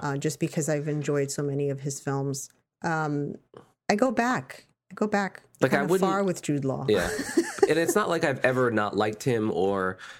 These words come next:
Speaker 2: anything like that. It's just for some reason, if I'm like, "Oh, there's a new Jude Law movie out," I'm like, "Okay, well, if it's good, we'll watch it or whatever." But I'm n-, it's not like DiCaprio where I'm like, "I have to see whatever he does."
Speaker 1: Well, that's, I mean, DiCaprio's.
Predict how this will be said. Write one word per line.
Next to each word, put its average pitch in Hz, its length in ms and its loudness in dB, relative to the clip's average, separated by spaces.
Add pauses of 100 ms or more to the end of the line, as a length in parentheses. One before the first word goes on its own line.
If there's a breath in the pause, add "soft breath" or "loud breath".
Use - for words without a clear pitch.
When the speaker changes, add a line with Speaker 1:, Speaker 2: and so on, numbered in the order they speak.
(160)
Speaker 2:
anything 117 340 0
like 95 220 0
that. 110 240 2
It's - 120 -6
just 120 220 0
for 110 100 -4
some 113 220 2
reason, 107 520 0 (380)
if 104 160 0
I'm 101 140 2
like, 98 220 0
"Oh, 135 120 0
there's 110 200 2
a 113 40 0
new 117 160 2
Jude 110 300 0
Law 104 180 2
movie 95 280 2
out," 95 120 -2
I'm 98 140 -2
like, 90 180 -2
"Okay, 120 260 -2
well, 120 240 -4 (180)
if 117 100 -6
it's 117 120 -2
good, 131 200 4
we'll 120 140 2
watch 127 240 0
it 95 100 2
or 92 60 0
whatever." 104 400 0
But 101 160 0
I'm 110 180 0
n-, - 160 -2
it's - 180 -6
not 117 160 0
like 104 240 -2
DiCaprio 98 540 -2
where 95 100 2
I'm 85 120 -2
like, 82 160 -4
"I 85 40 -4
have 110 200 -6
to 101 80 -4
see 117 240 -2
whatever 98 400 -2
he 110 100 -2
does." 98 380 -2
Speaker 1:
Well, 180 240 -2
that's, - 400 -8
I 143 100 -4
mean, 104 140 -8
DiCaprio's. 147 1080 -6